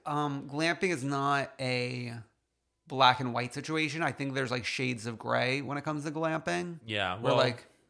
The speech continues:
Speaker 1: there's a spectrum of glam.
Speaker 2: Well, these guys maybe need to install, like, an A C. I like the homemade ranch. That's a lot of thoughts.
Speaker 1: That's very glamp.
Speaker 2: Even though
Speaker 1: Uh,
Speaker 2: Raquel spilled all of it.
Speaker 1: Yeah.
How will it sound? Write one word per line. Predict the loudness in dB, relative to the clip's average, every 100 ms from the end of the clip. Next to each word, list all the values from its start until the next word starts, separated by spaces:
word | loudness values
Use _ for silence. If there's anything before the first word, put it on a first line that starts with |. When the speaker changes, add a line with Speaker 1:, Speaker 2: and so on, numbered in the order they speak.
| _ _ _ _
Speaker 1:
there's | 0 0
a | 0
spectrum | 0 2 2 -2 -8
of | -8 -8
glam. | -8 -8 -12 -16 -16 -6
Speaker 2:
Well, | -4 -2
these | -2 2
guys | 4 4 2
maybe | -2 -2
need | -2 -4
to | -4 -6 -6 -8 -10 -12
install, | -6 -4 -2
like, | -4 -4
an | -8
A | -6
C. | -6 -4 -2 -2 4
I | 8
like | 8 8
the | 8
homemade | 8 8 6
ranch. | 6 6 4 2
That's | -2 -2 -6 -4
a | 2
lot | 2
of | 2
thoughts. | 0 0 0 2
Speaker 1:
That's | 4 6
very | 6 6 6
glamp. | 4 2 0 -4 -8
Speaker 2:
Even | -6 2
though | 6 6 6 2
Speaker 1:
Uh, | -4 -8 0
Speaker 2:
Raquel | 0 6 6 6
spilled | 2 0 0 0
all | 0 -2
of | -2
it. | -4 -2 0
Speaker 1:
Yeah. | 2 2